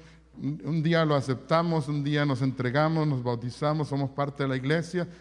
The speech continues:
pero ya no seguimos explorando esa grandeza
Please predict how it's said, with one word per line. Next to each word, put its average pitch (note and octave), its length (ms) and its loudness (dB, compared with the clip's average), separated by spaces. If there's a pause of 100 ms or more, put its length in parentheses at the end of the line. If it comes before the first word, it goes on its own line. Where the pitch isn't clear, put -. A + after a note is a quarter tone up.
(720)
pero C#3 140 0
ya D#3 180 4
no F#3+ 120 4
seguimos F#3+ 840 0 (920)
explorando C3+ 720 4 (360)
esa B2 220 -4
grandeza B2 720 0